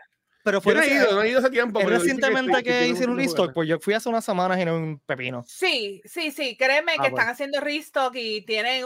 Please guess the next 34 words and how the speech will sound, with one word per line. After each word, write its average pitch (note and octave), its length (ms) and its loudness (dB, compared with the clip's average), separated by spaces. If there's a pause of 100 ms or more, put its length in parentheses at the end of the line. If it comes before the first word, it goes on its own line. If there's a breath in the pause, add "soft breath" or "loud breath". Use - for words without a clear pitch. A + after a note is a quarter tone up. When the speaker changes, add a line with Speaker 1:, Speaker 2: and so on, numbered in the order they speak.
Speaker 3:
un F4 720 0
montón C4 580 -2
de C#4+ 120 -4
juguetes, B3 440 -6
pero B3+ 120 -6
una A#3 160 -2
cosa C#4 180 -4
exagerada, C4+ 300 4
hay E4+ 100 2
un D4+ 60 -8
montón C#4+ 400 -2
de F4 100 2
Legos. A3+ 260 -2
Tienen A#3+ 240 -4
al C#4+ 120 0
Chewbacca B3 560 2
de, A#3+ 260 0
de A3 120 -8
Star A3+ 340 -2
Wars, B3 360 0
tienen A3+ 560 -6 (440 soft breath)
desde A3+ 280 -4
las A3 160 2
flores B3 320 0
de C4+ 120 2
Lego, C4 540 0
pero A#3 200 -6
tienen A3+ 220 -6
un D#4 60 -14
montón D#4+ 400 -2
de, C4+ 200 2
de A#3 120 -6
cosas C4+ 240 -4
de, C4 80 0